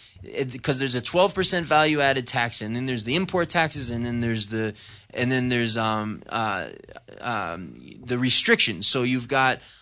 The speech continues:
you know, wood is really expensive, um, and, and, you know, you can't own guns. I, that's another thing. I'm a, you know, I'm a believer in liberty of all kinds, and, you know, you can't own guns here currently. Um, a-, a-, and, and just the prices of imported goods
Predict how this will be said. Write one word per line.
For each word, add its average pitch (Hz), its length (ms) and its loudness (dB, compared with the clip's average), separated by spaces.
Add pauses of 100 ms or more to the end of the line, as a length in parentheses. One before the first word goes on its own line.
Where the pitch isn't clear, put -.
you 131 100 -2
know, 117 60 4
wood 160 420 8
is 120 180 2
really 117 280 2
expensive, 101 840 -2
um, 104 420 -4
and, 107 300 -6
and, 110 340 -4
you 113 80 -4
know, 113 60 -2
you 113 120 -2
can't 165 240 4
own 151 220 2
guns. 127 380 4
I, 95 260 -8
that's 110 240 -2
another 131 260 0
thing. 98 220 -4
I'm 117 240 -2
a, 120 80 -4
you 117 160 -8
know, 117 140 -4
I'm 117 160 -2
a 135 40 0
believer 139 360 -2
in 135 140 0
liberty 151 320 0
of 131 100 0
all 147 200 2
kinds, 104 480 -2
and, 107 360 -6
you 113 100 -6
know, 107 60 -4
you 107 100 -4
can't 143 240 -2
own 151 160 0
guns 185 320 0
here 101 160 -4
currently. 92 540 -10 (420)
Um, 117 380 2
a-, 110 180 -4
a-, - 600 -12
and, 127 240 -6
and 123 180 -2
just 117 160 2
the 135 80 -2
prices 165 500 4
of 113 160 -2
imported 107 560 -2
goods 95 400 -6